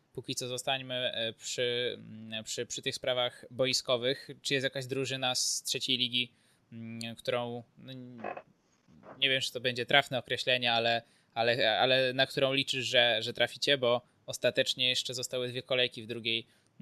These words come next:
w trzeciej lidze i tam troszeczkę się może kształt tabeli zmienić. E, czy masz za kogoś kciuki, mm, w tym kontekście, żeby mimo wszystko jakaś słabsza drużyna trafiła do baraży, czy, czy nie masz jakichś takich sympatii jako kibic, e,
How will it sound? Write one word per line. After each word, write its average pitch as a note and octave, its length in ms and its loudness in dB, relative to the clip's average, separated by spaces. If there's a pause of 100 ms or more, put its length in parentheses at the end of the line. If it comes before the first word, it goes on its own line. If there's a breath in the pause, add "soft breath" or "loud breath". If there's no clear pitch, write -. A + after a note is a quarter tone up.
(120)
w - 40 -10
trzeciej C3+ 280 4
lidze B2+ 320 2
i B2 140 -4 (200)
tam G#2 240 -14 (460)
troszeczkę A#2+ 400 -8
się B2+ 120 -6
może A#2+ 200 -4
kształt - 300 -2
tabeli A#2+ 340 2
zmienić. A#2+ 520 -2
E, A#2 320 0
czy C3 120 -6
masz B2+ 160 -2
za C3 80 -4
kogoś A#2+ 340 -8
kciuki, B2 480 -4 (460)
mm, A2 580 -6
w - 100 -14
tym B2 160 -6
kontekście, B2 460 2
żeby A#2+ 260 -2
mimo A#2+ 180 -2
wszystko - 220 -2
jakaś B2+ 200 2
słabsza C3 320 2
drużyna A#2+ 400 -2
trafiła A#2 420 0
do A2 120 -2
baraży, A#2+ 400 4
czy, A#2+ 540 0
czy A2+ 380 -6 (480)
nie A2+ 140 -2
masz G#2+ 180 2
jakichś - 220 -6
takich G#2 260 -14
sympatii G#2+ 560 -4
jako A2 220 -8
kibic, G2+ 560 -4
e, G2 400 -4